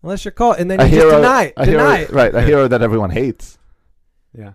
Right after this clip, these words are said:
Speaker 1: Uh, yeah, but he, as long as he's loved in Boston, that's all he needs to be. And
Speaker 3: It's true.
Speaker 1: Dominican. You ever been to Dominican?
Speaker 2: Yeah,
Speaker 1: They,
Speaker 2: but
Speaker 1: they have mur-, murals of him painted on the interstate.
Speaker 2: I thought you were gonna say mules.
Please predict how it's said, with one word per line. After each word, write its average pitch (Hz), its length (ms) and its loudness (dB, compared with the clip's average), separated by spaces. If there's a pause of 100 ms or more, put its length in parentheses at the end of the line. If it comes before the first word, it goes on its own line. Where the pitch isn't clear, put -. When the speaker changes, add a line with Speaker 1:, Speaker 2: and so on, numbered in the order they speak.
(140)
Speaker 1:
Uh, 202 220 -8
yeah, 180 180 -4
but 165 180 -6
he, 175 140 -6
as 156 120 -10
long 190 140 -4
as 202 80 -6
he's 180 140 -10
loved 175 200 -4
in 156 80 -8
Boston, 147 460 -4
that's 120 220 -14
all 131 120 -12
he 127 60 -16
needs 127 200 -18
to - 60 -18
be. 127 280 -14 (400)
And 170 160 -6
Speaker 3:
It's 165 80 -2
true. 185 80 0
Speaker 1:
Dominican. 160 340 -4
You 135 80 -8
ever 156 100 -4
been 156 160 -6
to 160 60 -4
Dominican? 156 580 -8
Speaker 2:
Yeah, 110 200 0
Speaker 1:
They, 185 100 -4
Speaker 2:
but 180 80 0
Speaker 1:
they 208 140 2
have 180 120 -4
mur-, 190 460 -2
murals 175 540 0
of 135 100 -6
him 135 140 -6
painted 165 320 -4
on 160 140 -8
the 160 120 -10
interstate. 139 500 -12
Speaker 2:
I 95 120 -12
thought 123 180 -8
you 110 60 -8
were 107 40 -8
gonna 101 120 -8
say 95 100 -10
mules. 107 500 -10